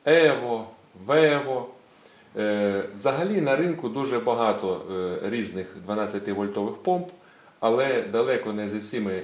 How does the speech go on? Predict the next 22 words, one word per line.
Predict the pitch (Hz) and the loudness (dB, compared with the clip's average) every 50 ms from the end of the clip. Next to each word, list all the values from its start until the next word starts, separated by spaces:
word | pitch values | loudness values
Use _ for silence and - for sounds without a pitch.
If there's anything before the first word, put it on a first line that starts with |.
| - - - | -8 -10 -10
е, | 92 92 | -8 -8
помпами | 92 - - 160 160 147 127 110 101 98 95 | -6 -2 -2 -2 0 0 -2 -4 -4 -4 -4
може | 92 107 123 117 - 110 107 104 104 - - - _ _ - _ - 107 | -4 -2 -2 -2 -2 -4 -6 -8 -10 -16 -20 -20 _ _ -20 _ -18 -16
співпрацювати, | - - - 123 98 - 110 110 104 - 110 101 117 127 135 131 - 127 120 110 - - - - - _ - _ _ _ 101 | -12 -10 -8 -8 -4 -2 -2 -2 0 -2 0 2 4 4 4 4 2 -2 -6 -6 -8 -12 -18 -20 -20 _ -20 _ _ _ -10
е, | 98 95 95 98 95 92 92 92 98 | -8 -6 -4 -4 -4 -4 -4 -4 -4
якщо | 104 104 - - 107 | -6 -6 -6 -6 -4
можна | 107 107 104 101 101 | -4 -4 -4 -4 -4
так | 98 98 101 98 | -4 -4 -4 -6
сказати, | - - - 101 92 101 98 95 95 - 95 92 - - - - - _ - | -6 -8 -8 -4 -2 -2 -2 -2 -4 -8 -10 -12 -12 -16 -20 -20 -20 _ -4
е, | 95 92 95 95 | -2 0 0 0
котел | 90 - 104 101 104 - 120 123 117 110 107 - - 92 | 0 -2 -4 -2 0 2 4 4 4 2 2 -4 -6 -4
Webasto. | 104 101 87 92 87 82 - - - - 92 | -4 0 0 0 0 0 -4 -8 -10 -8 -4
Ми, | 107 139 156 165 | 0 0 2 2
е, | 151 - - - | 0 -2 -4 -4
візьмемо | 107 107 104 104 117 110 113 127 135 123 113 98 92 87 - - - _ _ _ | -4 -4 -4 -4 -4 -6 -4 -2 0 0 0 0 -2 -6 -12 -18 -20 _ _ _
три | - 127 123 123 110 98 95 - - - - _ - | -2 0 0 2 0 -2 -4 -8 -14 -20 -20 _ -6
модельки, | 98 110 117 117 156 170 175 160 165 - - 147 139 - - - | -2 -2 0 2 2 0 0 0 -2 -4 -6 -6 -6 -8 -12 -8
найбільш | 104 104 110 113 110 110 120 110 101 98 - - | -6 -4 -4 -4 -4 -6 -6 -6 -6 -8 -8 -4
розповсюджені, | - 104 107 104 - - 120 120 - - 175 175 160 131 143 139 139 131 123 120 - - - - - _ _ _ _ | -4 -4 -4 -4 -4 -6 -6 -6 -4 -2 -2 -2 0 -2 -4 -4 -4 -6 -8 -8 -10 -16 -20 -20 -20 _ _ _ _
ті, | - 143 151 156 151 151 - - | -4 0 0 0 0 -2 -6 -8
якими | - 110 110 110 - 123 120 110 107 104 | -4 -4 -4 -4 -2 -4 -2 0 0 -2
комплектувалися, | 101 104 - 117 110 101 107 107 101 - - 107 117 139 139 131 123 - - - 110 110 | -2 -2 0 0 0 0 0 -4 -4 -4 -4 2 4 4 4 4 4 0 0 -2 -4 -4